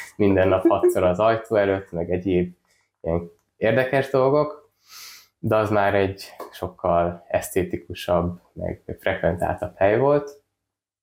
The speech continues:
És ott építettem a kis karrieremet, ott is nagyon tudatosan, egy, egy részben tudatosan, hogy a marketinget építeni, minden közösségi oldalon ott lenni, hirdetni magamat, hogy, hogy jöjjenek a vendégek, képezni magam, folyamatosan új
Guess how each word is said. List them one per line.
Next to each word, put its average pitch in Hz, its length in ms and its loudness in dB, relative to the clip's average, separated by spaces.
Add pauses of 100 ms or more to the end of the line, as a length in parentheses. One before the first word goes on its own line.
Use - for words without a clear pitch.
(760)
És - 160 -2
ott 98 200 -2
építettem 90 640 0
a - 40 -12
kis - 180 -12
karrieremet, 113 680 0
ott - 180 -10
is - 120 -12
nagyon 95 320 0
tudatosan, 92 1000 0
egy, - 200 -10
egy 107 220 2
részben 113 440 2
tudatosan, 123 760 0
hogy 104 180 -10
a 85 40 -4
marketinget 98 800 0
építeni, 95 560 -6
minden 90 380 -2
közösségi 101 640 0
oldalon 90 480 4
ott 90 180 -2
lenni, 87 460 0
hirdetni 104 540 2
magamat, 87 540 -2
hogy, 90 240 -2
hogy 90 140 0
jöjjenek 87 420 0
a - 40 -4
vendégek, 95 500 0
képezni 104 520 0
magam, 90 380 -2
folyamatosan 90 540 -10
új 85 160 -8